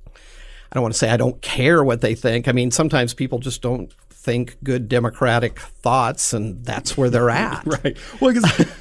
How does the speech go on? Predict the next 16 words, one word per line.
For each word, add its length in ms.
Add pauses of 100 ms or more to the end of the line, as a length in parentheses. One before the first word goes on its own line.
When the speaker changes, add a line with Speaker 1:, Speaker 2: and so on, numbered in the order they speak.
(260)
Speaker 2:
<laughs> 420
uh, 220
what 180
a 40
poll 240
tax 420
fundamentally 720
is, 260
is 340 (100)
hoops 300
that 80
people 240
have 80
to 60
jump 220
through. 240